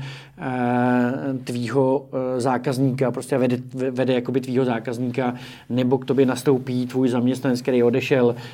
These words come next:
se najednou prostě objeví jako šéf firmy, která byla pro tebe primární zákazník a ty, pokud jsi s ním třeba, eh, jako nevyru-, ne-, ne-, si ho neodešel nějak třeba úplně jako v pořádku, tak prostě máš velký jakoby problém. Takže dneska age to age,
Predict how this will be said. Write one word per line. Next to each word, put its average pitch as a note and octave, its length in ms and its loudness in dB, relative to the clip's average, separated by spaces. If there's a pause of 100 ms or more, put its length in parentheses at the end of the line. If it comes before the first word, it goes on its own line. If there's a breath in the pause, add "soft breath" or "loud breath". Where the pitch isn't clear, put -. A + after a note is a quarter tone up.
se - 140 -4
najednou B2 380 0
prostě B2+ 280 -4
objeví A#2+ 480 0
jako A#2 400 0
šéf A#2+ 240 -4
firmy, B2 420 2 (160)
která A#2 340 -4
byla B2 200 0
pro B2 180 -6
tebe B2+ 220 -2
primární B2+ 640 2
zákazník A#2+ 640 0
a B2 40 -2
ty, B2 240 -2 (440)
pokud C3 280 -6
jsi B2+ 100 -6
s B2+ 60 -8
ním B2+ 120 -4
třeba, B2 300 -2 (580 loud breath)
eh, A2+ 720 -6
jako A2 220 -8
nevyru-, A#2+ 400 0
ne-, B2 200 -4
ne-, A#2+ 640 -6
si C3 180 -2
ho A2+ 120 -2
neodešel B2+ 500 -2
nějak A2+ 200 -2
třeba C3+ 160 -2
úplně A#2 280 -6
jako A#2+ 220 -4
v A#2+ 80 -10
pořádku, A#2 760 -4
tak A#2+ 160 -6
prostě A#2+ 260 -8
máš A2+ 180 -4
velký A#2 220 -4
jakoby A#2+ 220 -4
problém. G#2+ 420 -4 (420 loud breath)
Takže B2+ 200 0
dneska D#3 280 2
age D#3 200 -2
to F3 60 2
age, G#3+ 240 0